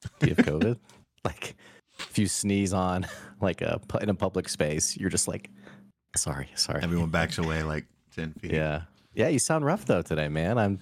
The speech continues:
Speaker 1: sorry to, I'm sorry for, for you. I feel sorry for you.
Speaker 2: <laughs> No, I mean, for what it's
Speaker 1: <laughs>
Speaker 2: worth, I feel fine.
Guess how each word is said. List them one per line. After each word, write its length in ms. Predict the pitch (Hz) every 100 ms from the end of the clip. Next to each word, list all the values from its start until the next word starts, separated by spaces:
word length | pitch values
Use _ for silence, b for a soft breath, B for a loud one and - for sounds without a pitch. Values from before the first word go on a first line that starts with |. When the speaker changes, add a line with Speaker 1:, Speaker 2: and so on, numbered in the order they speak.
| -
Speaker 1:
sorry 360 | - 107 120
to, 300 | 110 90 87 95 - _ _ _ _ _
I'm 60 | 92
sorry 440 | - 104 123 82 - -
for, 160 | _ - -
for 220 | 90 82
you. 200 | 82 - - b b _ 73
I 60 |
feel 180 | 92 131
sorry 380 | 113 90 90 85
for 220 | - 71
you. 180 | 69 80 -
Speaker 2:
<laughs> 960 | - 180 143 320 185 - - - -
No, 160 | 131 123
I 160 | 120 135
mean, 320 | 143 131 - - -
for 160 | 139
what 140 | 180 185
it's 140 | 127
Speaker 1:
<laughs> 0 |
Speaker 2:
worth, 180 | 139 -
I 100 | 92
feel 260 | - 147 120
fine. 460 | 110 87 80 90